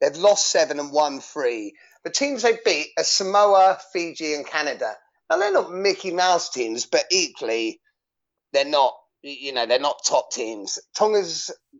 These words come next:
I'll go into a bit more depth in that in a second. Tonga's nickname, as every self-respecting rugby fan knows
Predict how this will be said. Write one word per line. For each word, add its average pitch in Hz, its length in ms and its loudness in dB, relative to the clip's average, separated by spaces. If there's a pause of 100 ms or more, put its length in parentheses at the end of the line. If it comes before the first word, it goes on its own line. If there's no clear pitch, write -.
(140)
I'll 170 160 2
go 233 120 2
into 208 200 -2
a 165 40 -16
bit 160 140 -2
more 151 120 -2
depth 135 260 -4
in 139 80 -8
that 131 140 -2
in 127 60 -8
a 123 60 -8
second. 120 500 -4
Tonga's 185 320 -2
nickname, 170 580 -4
as 139 120 -8
every 139 300 -4
self-respecting 135 920 -4
rugby 131 260 -2
fan 131 220 -4
knows 135 320 -4